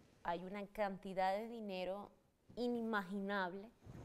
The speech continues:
inimaginable, para que ningún general del ejército, eh, de Venezuela se subleve, ¿sí? Hay algunos, sí puedo decir que hay, pues, digamos,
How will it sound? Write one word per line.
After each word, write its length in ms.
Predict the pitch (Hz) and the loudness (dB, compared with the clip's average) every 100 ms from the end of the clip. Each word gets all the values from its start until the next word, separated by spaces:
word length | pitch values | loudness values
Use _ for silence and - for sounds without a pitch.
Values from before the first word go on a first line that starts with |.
| - - - | -10 -4 4
inimaginable, 1000 | 269 254 226 214 202 196 202 190 220 - - - - - - | 6 6 4 2 0 0 2 2 0 -8 -16 -20 -20 -20 -4
para 340 | - 190 185 180 - | 4 6 6 0 -6
que 180 | 202 185 | -4 -2
ningún 720 | 202 208 208 180 240 262 233 | 0 0 -2 0 2 2 0
general 500 | 262 285 208 185 185 | -6 -2 2 2 0
del 140 | 208 | -6
ejército, 680 | 214 180 165 - 175 190 208 - - - - _ | -8 -12 -12 -12 -10 -10 -10 -14 -20 -20 -20 _
eh, 240 | 190 180 | -8 -6
de 160 | 170 175 | -4 -6
Venezuela 720 | 170 165 165 170 160 165 170 - | -6 -8 -8 -8 -6 -6 -6 -10
se 260 | - 180 | -14 -12
subleve, 560 | 175 - 160 160 160 220 - _ _ _ _ | -10 -8 -4 -4 -4 -6 -14 _ _ _ _
¿sí? 360 | - 170 226 - _ _ _ _ _ _ _ _ _ | -14 -12 -12 -16 _ _ _ _ _ _ _ _ _
Hay 800 | 180 180 180 190 185 185 190 185 190 | 4 6 6 2 -2 -2 -4 -4 -4
algunos, 600 | 185 190 196 196 220 247 | -6 -4 -6 -6 -8 -12
sí 400 | - - 185 180 | -18 -12 -12 -6
puedo 240 | 180 170 180 | -2 0 0
decir 420 | 180 185 190 190 - | -2 -6 -8 -10 -12
que 180 | - 185 | -8 -4
hay, 640 | 175 175 165 185 190 190 - - _ | -2 -2 -2 -4 -4 -6 -10 -20 _
pues, 180 | 185 175 | -8 -6
digamos, 580 | 170 165 160 180 185 | -4 -4 -4 -6 -8